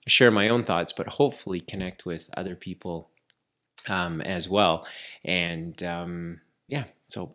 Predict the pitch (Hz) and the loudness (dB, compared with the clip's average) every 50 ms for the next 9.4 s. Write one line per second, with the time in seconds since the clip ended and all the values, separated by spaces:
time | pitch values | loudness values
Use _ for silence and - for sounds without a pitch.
0 | - - 131 107 87 85 90 113 113 - - 104 92 90 - - 87 85 85 85 | -16 -14 -12 -10 -10 -10 -10 -12 -12 -10 -8 -8 -8 -8 -6 -6 -6 -6 -6 -8
1 | 82 82 92 104 104 - - - - 82 - - _ - - - - - - - | -8 -8 -8 -8 -8 -8 -8 -8 -8 -10 -12 -14 _ -20 -18 -16 -16 -16 -18 -18
2 | - - - 165 170 185 170 160 156 156 151 147 143 143 135 127 123 117 117 110 | -20 -4 0 2 2 4 2 2 2 2 2 0 0 0 0 0 0 -2 -2 -4
3 | 104 101 - - _ _ _ _ _ - - - - - 101 117 123 127 - - | -6 -6 -10 -14 _ _ _ _ _ -20 -20 -16 -12 -10 -8 -8 -8 -8 -8 -10
4 | 92 92 - - 92 92 87 87 85 - 92 92 95 95 - - - 87 92 92 | -10 -10 -10 -10 -10 -8 -8 -10 -8 -8 -8 -8 -8 -10 -12 -12 -12 -10 -10 -10
5 | 95 95 92 - - - - 101 87 87 87 85 85 82 82 85 85 82 - _ | -10 -10 -10 -6 -6 -6 -4 -6 -6 -6 -8 -8 -8 -10 -10 -12 -12 -14 -6 _
6 | - 135 143 135 131 - 135 127 - - - - 123 117 - - 123 123 123 - | 0 2 2 0 -2 -4 -6 -4 -4 -4 -4 -4 -6 -8 -4 -2 -2 -2 -2 -2
7 | - 123 143 196 - - _ _ _ - 156 82 85 - - 92 87 85 85 87 | -2 -2 -4 -4 -6 -10 _ _ _ -8 -6 -6 -6 -6 -8 -8 -6 -6 -6 -8
8 | 85 82 - - 71 73 80 82 90 95 - _ _ _ _ _ - - - - | -8 -10 -8 -8 -8 -8 -10 -10 -14 -16 -20 _ _ _ _ _ -12 -4 -2 2
9 | - 104 120 139 147 156 160 156 | 4 4 4 4 4 0 -2 -4